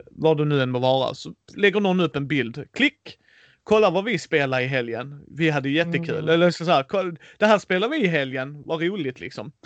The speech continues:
Speaker 1: Så kommer det, ja, fan tar det mer än en timme i alla fall, minst en timme, så bara, "Skitspel." Så bara, bad personen dig om sin åsikt.
Speaker 2: Exakt.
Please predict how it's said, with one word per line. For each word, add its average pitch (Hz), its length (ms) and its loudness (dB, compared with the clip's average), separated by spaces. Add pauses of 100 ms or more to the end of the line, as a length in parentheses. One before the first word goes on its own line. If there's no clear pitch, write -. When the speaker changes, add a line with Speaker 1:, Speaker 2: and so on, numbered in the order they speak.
(320)
Speaker 1:
Så - 60 -20
kommer 202 240 2 (180)
det, 131 80 -14
ja, - 200 -8 (140)
fan 139 160 -4
tar 135 200 -2
det 123 80 -6
mer 143 180 -2
än 131 100 -6
en 131 80 -8
timme 151 360 -2
i 123 40 2
alla 123 180 0
fall, 139 120 -6
minst 160 260 -2
en 143 80 -2
timme, 160 280 -2
så - 40 -12
bara, 156 160 2 (260)
"Skitspel." 143 760 -2 (160)
Så - 140 -14
bara, 160 240 0 (800)
bad 226 320 2
personen 214 480 -6
dig 233 160 -2
om 170 80 -4
sin 190 260 -6
åsikt. - 480 -10 (300)
Speaker 2:
Exakt. - 720 -8